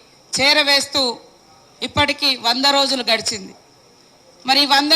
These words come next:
రోజుల తర్వాత ఇప్పుడు అస్-, పార్లమెంట్ ఎన్నికలు రావడంతోటి కోడున్న రీత్యా ఇంకా కొన్ని పథకాలను ఇంకా అమలు చేయకపోయినప్పటికీ ప్రజలందరూ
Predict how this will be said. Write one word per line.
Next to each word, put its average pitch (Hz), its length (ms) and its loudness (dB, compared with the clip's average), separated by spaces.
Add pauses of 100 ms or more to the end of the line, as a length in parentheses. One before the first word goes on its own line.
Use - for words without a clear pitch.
(120)
రోజుల 320 300 4 (440)
తర్వాత 320 400 4 (840)
ఇప్పుడు 262 260 -2
అస్-, - 180 -2 (480)
పార్లమెంట్ 311 600 2
ఎన్నికలు 294 400 0
రావడంతోటి 277 720 2 (1200)
కోడున్న 320 480 4 (240)
రీత్యా 311 320 0 (440)
ఇంకా 302 240 0 (120)
కొన్ని 285 260 -2
పథకాలను 285 640 0 (760)
ఇంకా 269 220 2 (300)
అమలు 269 220 0 (100)
చేయకపోయినప్పటికీ 269 1040 0 (680)
ప్రజలందరూ 330 580 2